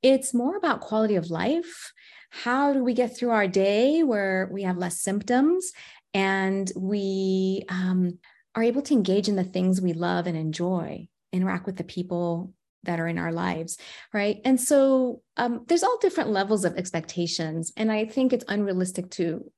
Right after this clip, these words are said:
you know, think that if you follow all of these steps that you're gonna be perfect. There's no such thing. But what I always tell my patients is, "I can't guarantee a cure, but I guarantee if you start working on these things, you will actually have better health.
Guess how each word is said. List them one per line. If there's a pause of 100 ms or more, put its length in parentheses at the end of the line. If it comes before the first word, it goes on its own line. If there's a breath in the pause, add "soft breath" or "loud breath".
(140)
you
know,
think
that (160)
if
you
follow
all
of
these
steps
that
you're
gonna
be
perfect.
There's
no
such
thing. (320 loud breath)
But
what
I
always
tell
my
patients
is, (640 loud breath)
"I
can't
guarantee
a
cure, (220)
but
I
guarantee
if
you
start
working
on
these
things, (460 soft breath)
you
will
actually
have
better
health.